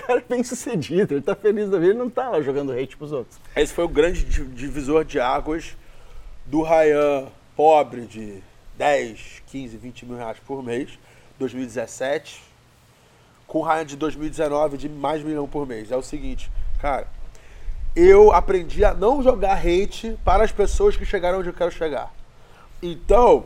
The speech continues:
Speaker 2: naquela época, eu, eu criticava aos quatro ventos Érico Rocha.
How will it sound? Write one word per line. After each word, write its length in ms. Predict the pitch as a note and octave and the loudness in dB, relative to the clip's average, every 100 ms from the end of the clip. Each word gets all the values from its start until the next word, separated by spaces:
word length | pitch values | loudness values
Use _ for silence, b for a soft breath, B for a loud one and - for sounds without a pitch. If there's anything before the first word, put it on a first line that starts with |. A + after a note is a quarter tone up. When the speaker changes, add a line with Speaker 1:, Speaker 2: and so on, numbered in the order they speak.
| - | -2
Speaker 2:
naquela 420 | D#3 - A3 F#3+ | -6 4 6 8
época, 320 | F#3 D#3+ - | 6 2 -6
eu, 100 | E3+ - | -8 -6
eu 120 | D#3+ | -8
criticava 760 | - G3 - - F#3+ G3+ G3 - | -8 -12 -12 0 4 6 4 0
aos 280 | E3 F3+ F3 | 0 0 -2
quatro 440 | - G#3+ A#3 A3 E3+ | 4 6 6 0 -2
ventos 420 | F#3+ E3 - - b b b - | 0 -2 -6 -20 b b b 2
Érico 320 | G#3+ G#3+ G3+ | 6 6 4
Rocha. 460 | F3 F3+ D3 - | 2 2 2 -6